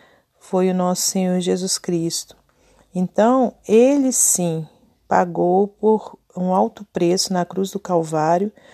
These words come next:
para que eu e você fosse perdoado, para que eu e você fôssemos justificados, né? O que que é a justificação?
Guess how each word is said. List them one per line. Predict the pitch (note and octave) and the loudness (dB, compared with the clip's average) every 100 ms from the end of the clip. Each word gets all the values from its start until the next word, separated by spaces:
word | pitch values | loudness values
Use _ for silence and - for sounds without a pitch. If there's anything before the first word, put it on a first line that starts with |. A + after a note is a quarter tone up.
| - _ | -20 _
para | - F3+ | 2 2
que | F3+ G3 | 2 2
eu | F#3+ | 2
e | |
você | F#3 F#3 - F#3 | 2 -2 -2 -4
fosse | - F#3+ - - | -2 -4 -4 -4
perdoado, | F#3+ F#3 G3+ E3+ D3 D3+ - - - - - | -2 0 2 2 2 -2 -8 -20 -20 -14 -2
para | F3 F3 | 0 0
que | - | 0
eu | F#3 | 0
e | F#3+ | 2
você | F#3 F3+ - F#3 | 0 -2 -2 -4
fôssemos | - F#3+ F#3 F#3 F3+ | -2 -4 -4 -4 -4
justificados, | E3+ A3 A3+ - - A3+ - F#3 D#3+ D#3 D#3 - | 0 -2 -2 -4 -6 -8 -2 0 0 0 -6 -6
né? | F3+ F3+ | -2 -2
O | |
que | F3+ G3+ | -2 -4
que | - G3+ | 0 2
é | F#3+ | 4
a | F#3 | 2
justificação? | F3+ G3 - - G3 F3+ F3 - D#3+ D3+ | 0 -4 -4 -8 -4 -2 0 -2 -4 -6